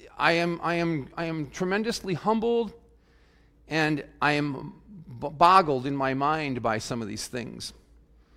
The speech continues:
And I think that our earthly lives, our earthly lives are minutely short from the perspective of comparing our life with that of the expectancy of the s-,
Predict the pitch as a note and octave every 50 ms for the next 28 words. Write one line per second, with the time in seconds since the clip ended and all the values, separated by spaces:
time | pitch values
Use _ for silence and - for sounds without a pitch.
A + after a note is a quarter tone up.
0 | - - _ _ - _ _ - - D3+ D#3+ E3 D#3+ - A3 A#3+ A3+ - F#3+ F#3
1 | - - D#3 F#3 A3 A#3+ B3 A#3+ A3+ - F#3+ G3+ G#3+ G#3+ - - F#3+ G3 G3 E3
2 | D#3+ E3 D#3 D3+ B2+ G#2+ G2 G#2+ A2+ - - - - - - C#3+ F3 G#3+ A3+ A3+
3 | - - E3+ F3+ E3+ - - E3+ D#3 C3 B2+ C3 C3 B2 A2+ A#2 A#2 - - -
4 | B2 B2 B2 B2+ B2+ B2+ B2+ B2+ B2+ C3+ D#3+ - - D3 D#3 D3 - - - D3+
5 | C3 - - - - - C3 C3 A#2 - - B2+ - - - C#3 B2+ - - C3+
6 | B2 A2+ A#2+ A2+ - - - A#2+ - - C3+ B2 B2 B2 A#2+ B2 A#2+ A#2 A2+ G#2+
7 | G#2+ A2 A2+ A#2 - - - - - - - - _ - - _ _ - C#3 C3
8 | F#2+ A#2+ B2 A#2 A2+ A#2+ A#2 - - - - - - - - - - B2 A#2+ B2+
9 | C3 - C3 - - - - C#3 C3 - - C3+ A#2+ - - - B2+ B2 A#2+ A#2+
10 | A2+ A2+ A#2 A2+ - -